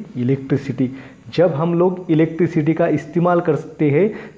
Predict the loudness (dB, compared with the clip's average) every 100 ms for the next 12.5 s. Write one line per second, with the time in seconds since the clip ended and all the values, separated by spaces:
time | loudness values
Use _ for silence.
0 | 0 2 2 2 2 0 0 0 2 2
1 | 2 2 0 2 2 2 0 -2 -6 0
2 | 2 4 2 0 -12 -2 4 4 6 6
3 | 6 6 4 2 0 2 2 0 -4 -4
4 | 0 2 2 2 2 2 -2 -2 -2 -2
5 | -2 0 2 2 0 0 2 2 2 2
6 | 4 2 0 -12 -16 -10 0 2 2 0
7 | -2 -4 -10 -18 -2 -2 0 2 4 4
8 | 2 -10 -6 0 2 0 -2 -4 -2 0
9 | 0 -2 -6 -4 2 4 4 2 -2 -2
10 | 0 0 2 0 2 2 2 -2 -2 2
11 | 2 4 4 4 2 0 -10 -4 0 2
12 | 0 -4 -4 -4